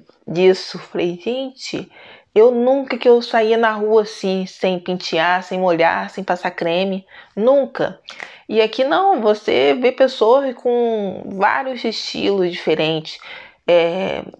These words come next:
roupas diferentes, vintage, é, assim, as pessoas respeitam muito. No Brasil tem também, é, vários estilos, não tô dizendo que não tem. Mas eu tô falando que aqui eu percebo uma tolerância muito grande quanto às to-,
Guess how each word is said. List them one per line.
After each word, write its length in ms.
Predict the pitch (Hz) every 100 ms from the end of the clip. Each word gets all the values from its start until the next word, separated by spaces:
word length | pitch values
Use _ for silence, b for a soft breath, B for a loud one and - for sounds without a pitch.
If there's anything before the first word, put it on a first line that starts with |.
| _ _ _ _
roupas 500 | 139 208 226 220 208
diferentes, 880 | 175 175 175 160 165 160 156 - 156
vintage, 920 | 151 185 196 185 - 175 175 156 160 160 B B _ -
é, 580 | 165 160 156 156 151 - _ _ _ -
assim, 400 | 269 330 311 233
as 140 | 220
pessoas 280 | - 240 262
respeitam 560 | 247 240 - 247 277 254
muito. 280 | 202 180
No 80 | 240
Brasil 260 | 254 247 285
tem 220 | 285 233
também, 720 | 233 220 165 165 202 156 139
é, 220 | - 139 127
vários 280 | 147 160 170
estilos, 460 | 226 - 160 160 147
não 160 | 143
tô 80 | 147
dizendo 320 | 151 156 151
que 100 | 160
não 180 | 160 247
tem. 300 | - 135 185 B B B -
Mas 160 | 185
eu 80 | 180
tô 100 | 202
falando 260 | 196 190 220
que 120 | 220
aqui 440 | 185 202 220 233 -
eu 160 | 196
percebo 420 | 247 214 214 - 190
uma 140 | 196
tolerância 560 | 185 190 175 175 185 202
muito 340 | 180 208 220
grande 400 | 196 170 185 180
quanto 440 | - 185 190 - -
às 300 | 185 202 -
to-, 200 | 196